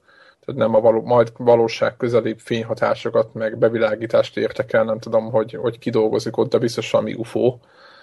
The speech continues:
A Gran Turismo-nak volt egyébként, ez még nagy fegyverténye, hogy nagyon jó volt bevilágítva.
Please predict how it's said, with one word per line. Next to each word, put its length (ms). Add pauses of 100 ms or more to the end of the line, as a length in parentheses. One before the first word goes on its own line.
(460)
A 460 (340)
Gran 240
Turismo-nak 520
volt 200
egyébként, 420
ez 80
még 140
nagy 200
fegyverténye, 760
hogy 140
nagyon 180
jó 180
volt 180
bevilágítva. 840